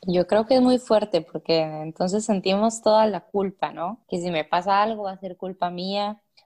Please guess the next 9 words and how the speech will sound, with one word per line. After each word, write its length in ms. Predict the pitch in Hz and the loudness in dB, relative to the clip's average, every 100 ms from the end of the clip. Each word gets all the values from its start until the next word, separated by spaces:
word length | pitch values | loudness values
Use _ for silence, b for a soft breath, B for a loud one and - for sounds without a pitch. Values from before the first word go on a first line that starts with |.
| _ | _
Recuerdo, 880 | 160 - 175 180 175 196 196 190 - - - - - - 185 | -12 -2 0 0 0 2 2 2 -4 -14 -14 -20 -20 -18 -16
tiene 260 | - 214 214 | -4 0 2
más 200 | 208 - | 0 2
que 80 | |
ver 160 | 202 202 | 2 2
con 140 | 214 | 2
el 120 | 202 175 | 2 2
acoso, 480 | 175 196 196 196 175 | 0 -2 0 0 0
pero 640 | 165 165 165 165 165 165 | 2 4 4 2 -2 -6